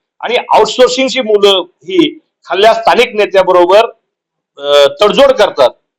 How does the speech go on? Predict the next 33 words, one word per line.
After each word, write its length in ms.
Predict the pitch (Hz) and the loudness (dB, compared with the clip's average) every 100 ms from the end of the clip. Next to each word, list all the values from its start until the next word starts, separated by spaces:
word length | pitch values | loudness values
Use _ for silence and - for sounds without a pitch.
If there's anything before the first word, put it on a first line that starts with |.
| _ - | _ -14
आणि 180 | 165 202 | -6 -2
मग 180 | 208 | -4
त्या 140 | 214 208 | 0 0
ठिकाणी 540 | 202 202 202 214 220 | 0 0 0 2 0
कुणाला 340 | 214 202 202 208 | -2 -2 0 0
पाणी 280 | 208 202 | 0 -2
द्यायचं, 420 | 202 202 190 208 208 | 0 0 0 -2 -2
कुणाला 400 | 202 202 202 202 | -2 -2 2 2
नाही, 200 | 202 220 226 _ _ | 2 0 -6 _ _
हे 60 | 226 | -8
ठरवलं 400 | - 202 190 180 | -2 0 2 2
जातं. 260 | 156 - 101 _ _ _ _ _ - | 2 0 -8 _ _ _ _ _ -12
आता 280 | 165 208 | -2 0
तुम्हाला 360 | 214 208 196 208 | 0 0 0 2
मी 120 | 214 | 2
हिवऱ्यामध्ये 680 | 220 175 175 208 208 202 214 | 0 2 2 2 2 2 2
रामवाडीची 560 | 196 196 202 202 - | 4 2 2 -2 -4
परिस्थिती 400 | 175 196 170 170 | -12 -12 -12 -12
सांगतो. 420 | 160 139 113 120 156 _ _ _ | -4 -4 -4 -16 -20 _ _ _
अक्षरशः 400 | - - 247 247 | -12 -2 -2 0
त्यांच्या 460 | 269 240 220 214 262 | 0 2 0 2 2
ठिकाणून 540 | 254 220 226 233 254 | 2 -4 -2 2 2
अगदी 320 | 240 196 247 240 _ | 0 -2 -6 -6 _
त्यांची 280 | 208 214 220 | -6 -6 -6
जी, 140 | 208 240 214 | -6 -6 -4
अ, 340 | 185 180 175 170 | 0 2 4 2
मेन 220 | 175 240 | 2 0
लाईन 220 | 262 233 185 | 2 2 2
आहे, 140 | 156 | 0
ते 60 | 220 | -4
तिथून 340 | 226 214 277 | -8 -4 0
गेलेली 400 | 254 220 214 - | 2 2 2 0
आहे 120 | - | -4